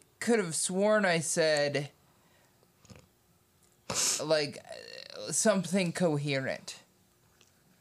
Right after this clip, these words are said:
But apparently all that came out of my mouth was "murr, murr, murr, murr, murr." And then Hannah said, "Get your jacket, get in my truck. We're going to the hospital."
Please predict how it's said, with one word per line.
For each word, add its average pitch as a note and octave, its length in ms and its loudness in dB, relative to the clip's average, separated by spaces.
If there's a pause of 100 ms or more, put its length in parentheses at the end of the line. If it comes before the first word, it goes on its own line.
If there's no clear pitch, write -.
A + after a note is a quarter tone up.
(540)
But E3 220 4
apparently G3+ 520 2
all F3+ 120 4
that F3+ 120 0
came F3 280 0
out E3 120 4
of D#3+ 60 0
my D3+ 120 -2
mouth D3 380 0
was C3 220 -2
"murr, D3 560 0
murr, C#3+ 600 0
murr, C3 260 -2
murr, A#2+ 340 -4
murr." G#2+ 360 -6 (500)
And D#3+ 200 -2
then E3 300 0 (200)
Hannah E3 380 2
said, D3+ 400 0 (120)
"Get F3+ 400 0
your G#3+ 100 4
jacket, E3 800 -2
get D3 220 0
in D3 100 -6
my C#3+ 220 0
truck. B2+ 540 -2
We're C3 120 -6
going C3 360 -2
to C3 60 -4
the C3+ 140 0
hospital." A2+ 680 -4